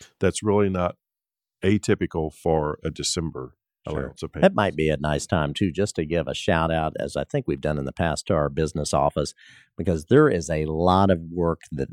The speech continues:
Speaker 2: they come in and do when most of the rest of us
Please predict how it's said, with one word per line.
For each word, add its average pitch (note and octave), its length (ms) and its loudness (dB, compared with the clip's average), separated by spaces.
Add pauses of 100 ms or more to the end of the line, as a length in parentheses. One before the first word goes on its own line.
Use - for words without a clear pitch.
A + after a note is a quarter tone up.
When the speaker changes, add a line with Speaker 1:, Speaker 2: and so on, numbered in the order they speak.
Speaker 2:
they E2 220 4
come F2+ 260 0
in D#2+ 160 -2
and D2 220 -4
do E2+ 320 4
when D#2+ 280 0
most G#2 280 2
of F#2+ 60 -4
the F#2 60 -6
rest F#2 300 0
of G2 100 -2
us F#2 140 -2